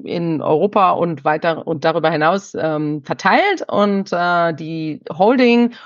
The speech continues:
unterstützt mit bestimmten zentralen Funktionen und Prozessen. Äh, und eine davon ist im Grunde Digitalisierung und Data A I. Und den, die Rolle, äh, darf ich im Grunde übernehmen. Und das heißt, ich kann,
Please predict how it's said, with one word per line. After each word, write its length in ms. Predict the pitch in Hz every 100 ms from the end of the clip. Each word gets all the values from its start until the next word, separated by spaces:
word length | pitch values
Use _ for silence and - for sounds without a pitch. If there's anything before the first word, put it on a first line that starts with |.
| -
unterstützt 600 | - 185 180 - 208 -
mit 340 | 180 180 - -
bestimmten 440 | 156 - 175 175
zentralen 840 | - - 156 - 160 165 160 156 -
Funktionen 600 | 175 139 - 170 180 170
und 100 | 151
Prozessen. 480 | - 139 220 - 370 427 - _ - - - -
Äh, 280 | 175 175 165
und 400 | 170 170 160 -
eine 260 | 160 196
davon 480 | 180 175 185 170 165
ist 220 | 151 147
im 100 | 185
Grunde 220 | 156 156 143
Digitalisierung 960 | - 156 180 160 151 160 160 156 151 -
und 760 | - 156 156 156 - - 151 147
Data 300 | 147 - 165
A 420 | 143 151 139 180
I. 200 | 269 320 _ - - _ -
Und 360 | 170 185 170 -
den, 840 | 143 143 139 175 175 208 214 196
die 120 | - 202
Rolle, 520 | 190 180 180 170 165
äh, 240 | 151 160
darf 200 | 147 151
ich 220 | - 214 -
im 140 | 220
Grunde 240 | 202 208 190
übernehmen. 580 | 180 180 185 233 277 277
Und 200 | 185 180
das 120 | 170
heißt, 260 | 180 170 -
ich 200 | 165 -
kann, 380 | 185 180 185